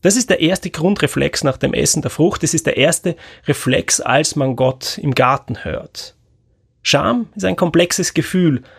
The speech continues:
Es kann auf eine moralische Verfehlung bezogen sein, aber nicht notwendig.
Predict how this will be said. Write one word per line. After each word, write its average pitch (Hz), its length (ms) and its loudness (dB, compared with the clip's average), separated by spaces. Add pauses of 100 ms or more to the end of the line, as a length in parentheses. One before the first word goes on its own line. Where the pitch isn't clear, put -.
(260)
Es - 160 0
kann 220 240 2
auf 170 100 -2
eine 139 160 2
moralische 143 540 -2
Verfehlung 175 500 -4
bezogen 175 400 -2
sein, 170 240 2
aber 165 140 2
nicht 160 180 -2
notwendig. 139 600 2